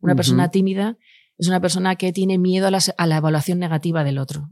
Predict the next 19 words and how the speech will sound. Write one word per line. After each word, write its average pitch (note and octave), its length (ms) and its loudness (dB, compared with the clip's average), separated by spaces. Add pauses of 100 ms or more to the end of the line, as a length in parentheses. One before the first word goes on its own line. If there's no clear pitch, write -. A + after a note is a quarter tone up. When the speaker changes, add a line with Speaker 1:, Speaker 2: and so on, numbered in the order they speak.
(140)
Speaker 1:
Entonces, D#3+ 280 -2
la, D3+ 320 0
la, D3+ 400 0
la D3 380 0
clasificaríamos D#3 720 0
como F3+ 80 -2
una E3 100 0
persona E3+ 380 -2
inestable D3 800 0
emocionalmente, C#3 800 -2 (360)
¿vale? E3 320 -2 (100)
Speaker 2:
Hay C3+ 140 0
muchos C3+ 260 0
matices, B2 480 -2
sí. B2 100 -6
Speaker 1:
Sí, D#3 300 4
hay E3+ 100 2
muchos E3 280 2
matices. D3 500 -4